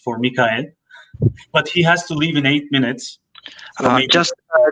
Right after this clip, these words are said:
Speaker 2: just before we jump into the questions, I would
Speaker 1: Sure.
Speaker 2: encourage, I would encourage, um, potential students to check our,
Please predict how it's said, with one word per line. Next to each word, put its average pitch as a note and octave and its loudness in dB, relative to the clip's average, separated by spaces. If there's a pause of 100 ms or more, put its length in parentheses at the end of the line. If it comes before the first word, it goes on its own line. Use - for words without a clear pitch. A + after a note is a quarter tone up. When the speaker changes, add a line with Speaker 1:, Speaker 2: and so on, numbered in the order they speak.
Speaker 2:
just D3 0
before D3+ 2
we C#3+ 4
jump C#3 -2
into C3 -6
the B2 -2
questions, A#2+ -2
I A#2 0
would B2+ 0
Speaker 1:
Sure. B2+ 0
Speaker 2:
encourage, B2 0 (400)
I C#3 0
would C#3+ 0
encourage, C3+ 0 (320)
um, A#2 -2
potential C3+ -4
students B2+ -6
to - -8
check B2+ 0
our, A#2 2